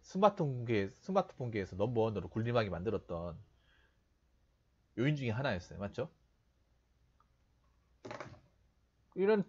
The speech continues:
두 가지 좋은 장점이 있는데, 그러면 현재 왜 몰락할 수밖에 없냐? 일단 첫 번째는요.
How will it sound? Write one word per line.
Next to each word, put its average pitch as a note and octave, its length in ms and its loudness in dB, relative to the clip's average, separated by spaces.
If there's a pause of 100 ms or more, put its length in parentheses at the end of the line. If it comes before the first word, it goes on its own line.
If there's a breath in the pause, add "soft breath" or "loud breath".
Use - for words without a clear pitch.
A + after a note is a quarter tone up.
두 E3+ 140 0
가지 F#3+ 200 10
좋은 E3 240 2
장점이 D#3+ 380 2
있는데, F2 460 0 (320)
그러면 F3+ 320 4
현재 A3 300 4
왜 C#3 160 8
몰락할 B2+ 400 4
수밖에 - 320 -2
없냐? F2 280 -6 (4000)
일단 G#3 160 6
첫 - 160 2
번째는요. G2+ 760 4